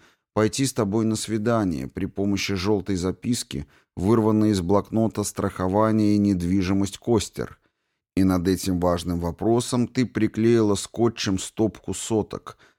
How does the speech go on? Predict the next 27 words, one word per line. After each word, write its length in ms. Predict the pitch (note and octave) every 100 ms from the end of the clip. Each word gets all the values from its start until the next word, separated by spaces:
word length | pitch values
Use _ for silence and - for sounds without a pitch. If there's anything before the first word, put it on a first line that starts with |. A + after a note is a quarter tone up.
| -
как 180 | E2 D2+
будто 260 | E2 -
могла 320 | E2 E2 F2
подкупить 640 | E2 D#2 - - C#2+ C2+ -
его 220 | D2 C2
этим. 420 | B1+ - - D#2+ _ _ _ -
Именно 400 | G2+ A#2 A#2 A2+
так, 380 | - D3+ D#3+ G#2
думала 420 | G2 F#2+ F2+ F2+
ты, 160 | - F2
нужно 360 | G2 G#2 F#2+
вести 400 | F2 F2 - G2
себя 360 | G2 - E2+ F2+
с 120 | -
людьми. 540 | F2 E2+ F2+ F2 D#2+ _ _ _
Ты 120 | F2+
должна 440 | D#2 F#2 E2 F#2 F2
дать 420 | E2+ B2 B2+ -
им 120 | D#2+
что-то, 520 | - - G#2+ A2+ F2
прежде 400 | E2 F2+ G2 F#2+
чем 260 | F#2 G#2+ F#2
они 220 | F#2 G2+
смогут 460 | F#2+ F#2 F#2+ F2 -
стать 300 | - E2 -
твоими 380 | - D2 D2+ D#2
друзьями 800 | D#2+ E2 E2 D#2+ D#2+ D2+ D2+